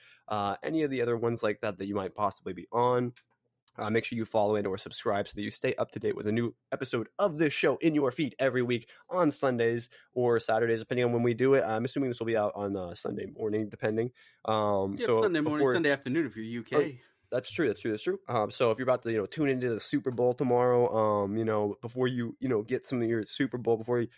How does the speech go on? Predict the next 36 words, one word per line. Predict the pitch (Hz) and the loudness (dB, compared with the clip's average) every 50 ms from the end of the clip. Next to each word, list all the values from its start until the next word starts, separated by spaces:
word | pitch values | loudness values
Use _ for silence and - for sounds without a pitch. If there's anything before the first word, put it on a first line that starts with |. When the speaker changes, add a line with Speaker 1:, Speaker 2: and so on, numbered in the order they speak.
| _ _ _ | _ _ _
Speaker 1:
before | - - 143 143 139 | -8 -2 2 2 2
you | 127 127 127 | 2 0 -2
see, | 127 - - 131 127 127 127 120 | -6 -6 -8 -6 -4 -4 -4 -4
I | - 117 | -2 -2
don't | 120 120 113 | -2 0 0
know, | 110 104 | 0 -2
like, | 107 120 104 90 101 101 - | -2 -4 -6 -8 -10 -8 -6
who's | 127 123 117 117 | -4 -4 -2 -4
even | 117 104 107 107 | -4 -4 -2 -2
winning | 107 110 110 107 | -2 0 0 0
that | 113 107 104 101 | 0 -2 -2 0
game | - 107 110 98 | -2 -2 -2 -2
'cause | - | -4
I | - | -6
haven't | 98 98 107 | -6 -6 -8
been | 101 - 117 | -8 -8 -8
paying | 107 98 98 | -6 -6 -4
attention. | 110 110 110 107 113 107 101 101 | -4 -4 -4 -2 -2 -2 -2 -2
But, | 95 92 95 - _ _ _ _ _ _ - | -2 -4 -6 -8 _ _ _ _ _ _ -4
um, | 104 104 104 101 98 190 - - | -2 0 0 0 0 0 -2 -4
actually, | - - 208 | -4 -2 -2
before, | 190 196 - 240 - 196 | -2 -2 -2 -4 -6 -6
before | 160 - - 339 254 185 | -8 -8 -4 -2 0 0
I | 156 | 0
move | 131 123 120 104 | 0 -2 -4 -4
on, | 98 98 101 104 104 | -6 -6 -6 -8 -6
Charlie, | - 135 127 131 151 | -4 -2 -2 -2 -2
who, | 180 190 - _ _ _ - | -4 -6 -8 _ _ _ -6
who | 208 220 | -4 -4
do | 185 190 | -4 -4
you | 190 170 | -6 -4
got | - 131 117 120 110 | -4 -4 -4 -4 -4
in | - | -6
the | 110 107 | -8 -8
Super | - 104 98 - - | -8 -10 -12 -12 -14
Bowl? | - - - - | -20 -20 -20 -20